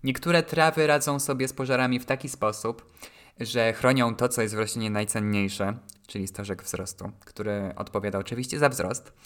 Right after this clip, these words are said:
I one chronią ten stożek wzrostu w taki sposób, że otaczają go martwymi liśćmi i te martwe liście w czasie pożaru oczywiście sobie trochę spłoną, ale trochę też nie i, e, chronią to, co jest w środku, czyli ten stożek wzrostu. No one są taką po prostu okrywą.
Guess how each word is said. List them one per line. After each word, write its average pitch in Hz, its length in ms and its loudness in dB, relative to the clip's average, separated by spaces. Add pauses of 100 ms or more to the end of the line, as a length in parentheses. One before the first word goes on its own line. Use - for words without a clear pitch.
(280)
I 131 80 2
one 160 140 6
chronią 147 360 4
ten 127 140 0
stożek 127 320 0
wzrostu 123 380 0
w - 40 -16
taki 123 260 -4
sposób, 113 440 -4
że 113 100 2
otaczają 110 520 0
go 101 240 2 (320)
martwymi 110 580 0
liśćmi 101 580 -4 (140)
i 123 80 -6
te 135 100 2
martwe 135 320 2
liście 123 460 0
w 123 60 -10
czasie 120 240 -4
pożaru 113 360 2
oczywiście 104 640 -6
sobie 104 220 -8 (260)
trochę 117 300 2
spłoną, 123 540 4
ale 107 240 2
trochę 110 300 -2
też 101 240 -4
nie 113 280 0 (500)
i, 127 420 2
e, 113 160 -2
chronią 110 720 2
to, 113 80 2
co 113 120 -4
jest 107 140 -2
w - 40 -12
środku, 98 400 0
czyli 98 140 -8
ten 104 180 -4
stożek 101 340 0
wzrostu. 101 520 -2
No 170 100 0
one 151 120 4
są 127 140 -2
taką 117 240 0
po 107 100 -2
prostu 110 300 0
okrywą. 98 460 0